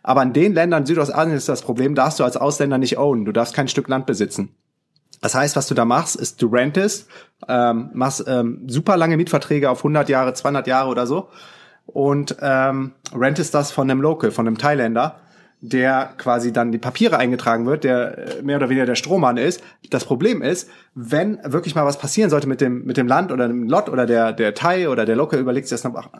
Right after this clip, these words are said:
anders, geht dann zum Beispiel auf den Philippinen, äh, in Manila vors Gericht oder in Bangkok in Thailand, ähm, dann hast du,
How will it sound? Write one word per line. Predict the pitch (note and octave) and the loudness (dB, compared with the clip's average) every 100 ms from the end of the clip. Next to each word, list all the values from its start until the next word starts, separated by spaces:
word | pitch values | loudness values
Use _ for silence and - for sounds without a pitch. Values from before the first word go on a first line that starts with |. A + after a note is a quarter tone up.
| - | -4
anders, | F3 F#3 E3 - - _ | -2 0 0 -4 -18 _
geht | - C#3+ | 0 2
dann | D3 | 2
zum | C#3+ | 0
Beispiel | C3 C#3+ | 0 0
auf | A#2+ | -2
den | C3+ | -2
Philippinen, | C3+ B2+ F3 E3 - - - - | -2 0 2 0 -2 -14 -10 0
äh, | B2+ | 2
in | B2 | 2
Manila | C3 F#3+ F#3 D3 | 2 2 4 2
vors | C3+ C#3 B2+ | 2 0 0
Gericht | C3 C3+ G3+ - | -2 -2 -2 -4
oder | C#3 | -4
in | A#2+ | -2
Bangkok | B2 F3+ - E3+ D#3+ | -2 -2 -4 -6 -8
in | B2+ | -12
Thailand, | - F3+ E3+ F3+ - - - - - | -2 2 2 0 -6 -20 -20 -20 -2
ähm, | C3+ C#3 C3+ C#3+ - | 2 2 0 -4 -4
dann | - B2+ | 0 2
hast | C#3 D3+ | 0 0
du, | D#3+ C#3 C3+ | 0 0 -4